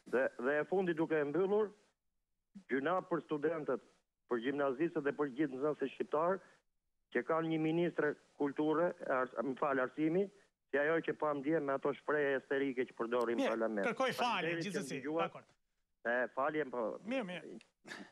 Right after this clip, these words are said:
Speaker 2: Dakor, gjithsesi, du ta,
Speaker 1: Mi-,
Speaker 2: du ta,
Speaker 1: mi-,
Speaker 2: du ta
Speaker 1: dëgjoj.
Speaker 2: vlerësojmë edhe për, për këtë, për
Speaker 1: Dëgjoj, për, për, për, ju, ju jeni i shkolluar dhe i dini mirë, po nuk dini në një vend të Europës që të paktën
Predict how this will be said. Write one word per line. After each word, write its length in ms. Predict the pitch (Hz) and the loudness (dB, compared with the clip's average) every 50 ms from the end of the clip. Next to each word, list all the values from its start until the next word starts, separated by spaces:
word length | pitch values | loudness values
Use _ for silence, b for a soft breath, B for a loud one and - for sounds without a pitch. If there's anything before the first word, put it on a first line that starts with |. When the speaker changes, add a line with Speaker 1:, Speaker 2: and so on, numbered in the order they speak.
| _ _ _ _ _ - | _ _ _ _ _ -2
Speaker 2:
Dakor, 220 | 254 254 - 214 190 | 0 0 0 0 0
gjithsesi, 380 | 185 269 269 285 - 285 285 247 | 0 0 0 0 0 0 0 0
du 160 | 190 240 - | 0 0 0
ta, 140 | 240 247 240 | 0 0 0
Speaker 1:
Mi-, 160 | - 240 269 | 0 0 0
Speaker 2:
du 80 | 262 262 | 0 0
ta, 140 | 233 262 247 | 0 0 0
Speaker 1:
mi-, 80 | 226 202 | 0 -2
Speaker 2:
du 80 | 254 | -2
ta 140 | 269 285 269 | -2 0 0
Speaker 1:
dëgjoj. 20 | 262 | 0
Speaker 2:
vlerësojmë 400 | 277 - - 269 254 240 240 240 | 0 2 2 0 0 0 -2 -2
edhe 80 | 240 226 | -2 -2
për, 100 | 233 214 208 180 175 | -2 -2 -4 -4 -6
për 80 | 202 - | -8 -6
këtë, 140 | - 185 165 | -6 -6 -6
për 240 | 147 139 143 147 - 117 | -6 -8 -10 -8 -2 -2
Speaker 1:
Dëgjoj, 260 | 135 139 156 180 175 160 131 - | 0 2 2 2 2 2 0 0
për, 260 | - 156 156 151 - - - | 0 2 2 2 0 -2 -4
për, 160 | 160 160 - - _ - | -4 -4 -4 -8 _ -2
për, 160 | 151 156 143 - - - - _ _ _ _ _ _ _ _ _ _ - 123 | 0 0 0 0 -4 -10 -20 _ _ _ _ _ _ _ _ _ _ -2 0
ju, 160 | 139 156 160 156 - - 123 | 0 2 0 0 0 0 0
ju 100 | 135 147 | 0 2
jeni 320 | 151 160 160 151 151 147 | 2 2 0 0 0 -2
i 60 | 143 - | -4 -2
shkolluar 520 | - 147 151 156 165 165 160 151 143 131 127 | -2 -2 0 0 0 2 2 2 0 0 0
dhe 120 | 139 135 135 131 131 127 117 107 - - - - _ _ _ _ _ _ _ _ _ _ _ _ _ - | 2 2 2 2 2 2 2 0 -2 -4 -10 -18 _ _ _ _ _ _ _ _ _ _ _ _ _ -4
i 80 | 123 117 | -2 0
dini 220 | 127 135 127 127 | 0 0 0 0
mirë, 220 | 135 143 135 127 - | 0 0 -2 0 0
po 140 | 113 110 - | -2 -2 0
nuk 240 | 117 117 123 117 101 | -2 -2 -2 -2 -2
dini 200 | 113 143 143 143 147 | -4 -4 -2 0 0
në 60 | 143 | 0
një 60 | 139 131 | 0 0
vend 180 | 139 135 131 | 0 -2 0
të 60 | 127 135 | 0 0
Europës 440 | 131 131 127 135 131 110 113 110 - | 2 2 2 2 0 0 -4 -4 -2
që 80 | 123 117 | -4 -4
të 80 | - - | -2 -2
paktën 380 | 127 127 120 110 123 113 113 | -2 -2 0 0 -2 0 0